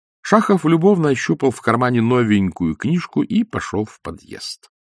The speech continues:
По дороге писатель все время посматривал на задники своих калош, не стерлись ли. Он подошел к клетке лифта и стал ждать.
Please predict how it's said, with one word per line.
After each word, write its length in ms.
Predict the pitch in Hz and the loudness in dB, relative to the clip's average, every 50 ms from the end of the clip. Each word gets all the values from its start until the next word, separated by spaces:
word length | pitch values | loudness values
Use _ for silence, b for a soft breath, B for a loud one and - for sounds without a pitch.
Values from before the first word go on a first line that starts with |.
| _ _ | _ _
По 100 | 113 107 | 2 4
дороге 320 | 120 120 123 120 110 104 | 6 6 6 4 4 2
писатель 420 | - 101 - - 101 101 - 107 87 | 0 -2 -2 -2 -2 0 0 -2 -2
все 220 | - - 98 95 | 0 0 0 0
время 300 | 85 92 98 92 92 87 | 2 2 2 2 0 -2
посматривал 760 | - 82 - - - - 85 90 90 82 - 87 87 87 82 | -4 -6 -8 -8 -4 -2 0 0 0 0 -2 -4 -2 -2 -2
на 200 | 80 85 85 69 | -2 -4 -4 -6
задники 640 | 78 78 85 101 101 92 82 82 85 87 - - 95 | -6 -2 0 0 0 0 0 -4 -6 -6 -4 -4 -6
своих 500 | 92 - - 90 98 113 104 92 - - | -6 -4 -4 -2 0 0 0 0 -4 -8
калош, 560 | - - 151 165 170 165 143 104 - - - - _ _ _ _ _ _ - | -8 -6 -4 -2 0 0 0 -2 -4 -8 -12 -14 _ _ _ _ _ _ -10
не 200 | - 175 - - | -6 -4 -4 -4
стерлись 680 | - - - - 190 175 - - - - - - - | -4 -8 -4 -2 -2 -2 -2 -4 -10 -14 -14 -14 -10
ли. 280 | - 80 82 82 - - _ _ _ _ _ _ _ - | -6 -4 -4 -4 -4 -6 _ _ _ _ _ _ _ 2
Он 180 | 180 214 214 | 2 4 4
подошел 440 | - 165 147 139 131 - 160 156 127 | 2 2 0 0 0 0 0 -2 -2
к 80 | - _ | -4 _
клетке 360 | - 117 110 101 - - 110 | 0 0 0 0 0 0 0
лифта 300 | 156 190 - - - - | 0 0 0 -2 -2 -2
и 120 | - - | -2 -4
стал 340 | - - - 113 113 101 85 | -6 -6 -6 -4 -4 -4 -6
ждать. 560 | - - - - - - - _ - - - | -10 -12 -14 -14 -16 -18 -18 _ -20 -20 -20